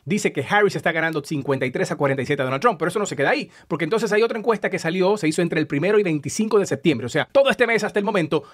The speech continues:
ActiveVote dice que Pensilvania ahora lo está ganando la vicepresidenta Kamala Harris por tres puntos, cincuenta y dos cuarenta y ocho. Quiere decir que por los decimales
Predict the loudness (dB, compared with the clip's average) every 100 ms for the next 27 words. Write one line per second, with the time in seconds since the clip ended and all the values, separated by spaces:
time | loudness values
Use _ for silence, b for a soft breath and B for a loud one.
0 | B 2 4 2 4 4 4 -2 -6 -2
1 | 0 -2 B B -2 2 0 0 2 2
2 | 4 2 2 -2 -4 B _ 0 4 4
3 | 2 0 -2 0 0 2 2 0 -4 -4
4 | 0 0 0 -2 0 0 2 0 0 2
5 | 0 0 -4 0 0 0 0 2 2 0
6 | -6 -8 -16 b b -2 0 2 2 2
7 | 2 0 4 2 2 -2 0 0 0 2
8 | 2 0 0 0 0 0 -2 0 0 -2
9 | -4 -2 -2 0 0 0 2 0 -2